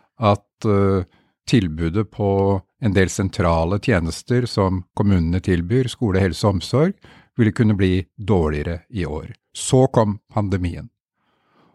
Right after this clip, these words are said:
Og det er særlig kommunesektoren som har fått kostnader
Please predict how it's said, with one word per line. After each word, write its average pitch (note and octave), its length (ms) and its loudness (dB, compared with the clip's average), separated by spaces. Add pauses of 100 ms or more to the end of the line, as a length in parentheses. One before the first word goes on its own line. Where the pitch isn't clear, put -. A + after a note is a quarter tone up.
(200)
Og A2+ 140 2
det B2+ 80 4
er C3 100 -4
særlig B2 640 2
kommunesektoren D3 920 -2
som B2 200 0
har B2 160 2
fått - 240 -2
kostnader A2 800 -2